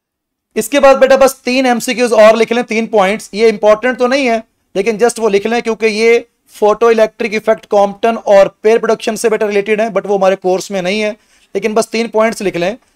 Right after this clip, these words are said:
बेटा, अगर तो फोटॉन्स की एनर्जी, अगर फोटॉन्स की जो एनर्जी है, वो आपकी less than हो वन ज़ीरो पॉइंट फ़ाइव मेगा इलेक्ट्रॉन वोल्ट,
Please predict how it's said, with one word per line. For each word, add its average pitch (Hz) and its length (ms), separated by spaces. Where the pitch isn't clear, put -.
बेटा, 240 260
अगर 240 460
तो 262 140
फोटॉन्स 220 680
की 240 100
एनर्जी, 190 600
अगर 202 340
फोटॉन्स 208 680
की 220 160
जो 214 180
एनर्जी 190 560
है, 185 300
वो 208 80
आपकी 214 640
less 233 320
than 220 180
हो 190 300
वन 226 460
ज़ीरो 214 540
पॉइंट 208 720
फ़ाइव 196 640
मेगा 185 580
इलेक्ट्रॉन 190 680
वोल्ट, 175 420